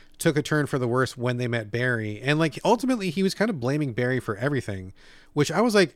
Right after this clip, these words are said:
"Are we even watching the same show?" And I get that you wrote the show and created the show, but I don't think you even understand what you did, because, yeah, Barry was a bad guy in that he killed people and he made bad choices, but ultimately he was trying to be a good guy, and he tried to get out of it so many times,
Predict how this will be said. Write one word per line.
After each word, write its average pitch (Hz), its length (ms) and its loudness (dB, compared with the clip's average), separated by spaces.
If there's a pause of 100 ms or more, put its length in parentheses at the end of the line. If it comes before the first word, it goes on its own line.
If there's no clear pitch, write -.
"Are 143 120 2
we 165 100 2
even 220 280 2
watching 147 320 -2
the 135 60 -2
same 127 200 -2
show?" 101 560 -2
And 135 100 2
I 131 60 0
get 165 200 0
that 175 80 0
you 143 120 0
wrote 123 200 0
the 139 60 -4
show 135 120 0
and 110 100 -2
created 117 200 -2
the - 20 -8
show, 208 160 0
but 190 100 2
I 175 60 4
don't 165 200 0
think 170 140 -2
you 170 80 -4
even 156 160 -2
understand 139 400 -2
what 127 80 -6
you 110 80 -4
did, 131 300 2
because, 120 460 -2 (520)
yeah, 277 260 4
Barry 156 340 4
was 165 200 4
a 131 60 0
bad 127 260 0
guy 120 180 2
in 120 120 -2
that 113 100 0
he 107 80 -4
killed 127 260 -4
people 120 300 -2
and 113 80 -2
he 110 60 -2
made 117 200 -2
bad 107 160 -4
choices, 170 360 -4
but 147 120 2
ultimately 226 380 0
he 190 140 0
was 175 100 0
trying 196 200 -2
to 208 60 -4
be 135 120 -4
a 107 40 -4
good 147 240 -4
guy, 113 220 -2
and 127 180 -4
he 165 100 0
tried 196 180 0
to 208 80 -2
get 156 100 0
out 127 180 0
of 151 60 0
it 120 100 -6
so 139 120 -6
many 127 120 -4
times, 151 440 -4